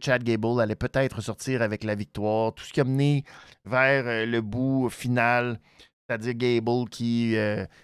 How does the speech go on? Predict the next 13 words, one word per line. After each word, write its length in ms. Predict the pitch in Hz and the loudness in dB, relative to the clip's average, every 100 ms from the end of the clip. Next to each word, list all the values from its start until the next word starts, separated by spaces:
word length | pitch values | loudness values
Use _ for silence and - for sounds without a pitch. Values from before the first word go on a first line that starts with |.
| - | -6
réussit 560 | 123 147 170 147 - 175 | 0 4 4 2 -2 2
de 60 | |
peine 300 | 151 - 180 | 2 6 4
et 60 | 170 | 4
de 40 | |
misère, 680 | 156 147 123 139 156 143 123 - _ | 2 2 4 4 4 2 -2 -10 _
mais 120 | - 123 | -4 -2
quand 280 | - 170 | 4 4
même, 200 | 135 143 | 4 0
à 40 | 135 | 2
la 100 | 117 | 0
deuxième 300 | 123 131 143 | 0 0 0
tentative, 640 | 131 113 - 131 135 123 | -2 -4 -6 -6 -6 -8